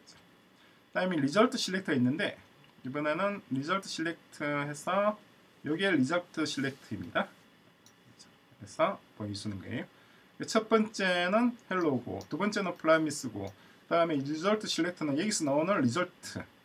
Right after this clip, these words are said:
그죠? 리절트를 보여주는 거죠. 그래서 처음에 헬로우가 되고 월드, 이건 어떻게 되나요?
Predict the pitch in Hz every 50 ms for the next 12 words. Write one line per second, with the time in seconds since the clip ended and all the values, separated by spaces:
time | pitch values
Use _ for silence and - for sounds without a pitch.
0 | - - - - 165 202 - - - - - - _ _ - 120 131 131 165 180
1 | 185 196 - - - - 175 170 170 165 165 160 170 196 214 226 233 226 - -
2 | - - - - - - 131 156 170 143 135 113 92 85 82 - - - - -
3 | - _ _ _ _ _ _ _ _ - - 101 98 - - 156 196 202 - -
4 | - - - - - _ _ _ _ _ _ - - - - _ _ _ - -
5 | - - 165 147 127 123 180 175 151 147 131 120 107 110 107 107 123 113 - 160
6 | 185 214 214 - - - - - - - 131 147 160 165 165 175 180 175 - -
7 | - - - - - - - - - _ _ _ _ _ _ - - 131 147 143
8 | 123 110 107 - 135 131 127 120 120 139 185